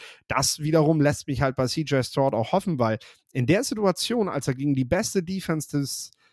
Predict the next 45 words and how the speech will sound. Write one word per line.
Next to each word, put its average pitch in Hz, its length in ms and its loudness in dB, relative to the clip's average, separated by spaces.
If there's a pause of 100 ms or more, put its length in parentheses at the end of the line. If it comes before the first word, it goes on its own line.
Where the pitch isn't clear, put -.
(320)
Landes 160 440 4
da 123 100 2
gespielt 117 420 -2
hat, 110 140 0
gegen 117 240 0
Georgia, 131 540 2 (260)
hat 143 220 2
er 156 80 6
das 151 160 2
plötzlich 135 400 -2
gezeigt. - 640 -6 (500)
Äh, 113 320 -2 (300)
und 117 240 -2 (160)
ich 135 160 -2
glaube, 156 280 8
das 151 240 2
ist 175 120 -4
auch 151 160 0
ein 147 160 0
Grund 165 200 2
dafür, 151 280 4
warum 139 240 6
er 120 80 2
jetzt 151 320 0
plötzlich 156 480 0
wieder 143 380 2 (260)
viel 240 380 2
mehr, 180 440 0 (200)
viel 202 280 -2
mehr 185 160 2
in 165 60 0
der 160 100 6
Diskussion 170 680 0
um 156 100 -2
Platz - 260 -2
eins 185 400 -4
ist, 143 160 -4
wo 139 80 -2
man 143 180 2
vorher 160 380 2
halt 151 140 0
immer 147 160 0
klar 147 260 -2
gesagt 139 240 0
hat, 139 160 0